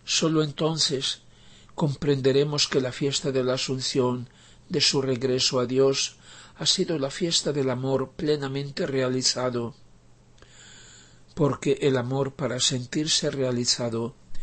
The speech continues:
debe ser dado y correspondido, de ida y vuelta, la fiesta del triunfo de la divina voluntad,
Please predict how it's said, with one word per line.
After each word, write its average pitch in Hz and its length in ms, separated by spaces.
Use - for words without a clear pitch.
debe 147 300
ser 143 380
dado 143 480
y 160 100
correspondido, 127 1160
de 151 220
ida 180 360
y 170 100
vuelta, 127 640
la 143 120
fiesta 175 460
del 147 220
triunfo 151 560
de 131 120
la 127 120
divina 127 360
voluntad, 127 640